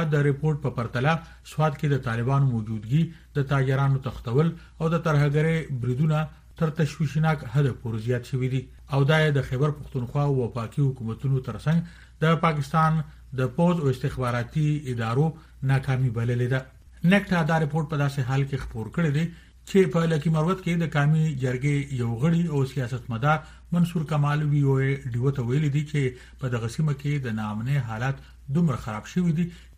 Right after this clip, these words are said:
چې شتمن خلک لګیا دي د سیمې څخه کډې کوي او دا وخت په سیمه کې یوازې غریب خلک پاتې دي. د نکټا رپورټ کې منلې شوې ده چې پاکستاني طالبانو ته په کابل د افغان طالبانو د قبضې او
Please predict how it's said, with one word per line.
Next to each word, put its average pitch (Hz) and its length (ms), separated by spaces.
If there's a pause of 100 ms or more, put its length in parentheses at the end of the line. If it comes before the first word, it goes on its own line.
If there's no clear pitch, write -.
(120)
چې 185 360
شتمن 160 400
خلک 151 340
لګیا 139 340
دي 156 120
د 131 200
سیمې 143 260
څخه 131 240 (440)
کډې 170 280
کوي 160 220 (100)
او 143 80 (220)
دا 151 120
وخت - 220
په 120 120
سیمه 147 240
کې 160 100 (400)
یوازې 151 380 (640)
غریب 156 280
خلک 123 240 (300)
پاتې 113 340
دي. 117 100 (500)
د - 20 (180)
نکټا 170 320
رپورټ 147 300
کې 143 140
منلې 117 320
شوې 165 220
ده 147 60 (180)
چې 170 220
پاکستاني 156 540
طالبانو 147 500
ته 160 240
په 135 260
کابل 131 300 (400)
د - 20 (200)
افغان 156 360
طالبانو 131 420
د 127 60 (100)
قبضې 123 300 (100)
او 123 60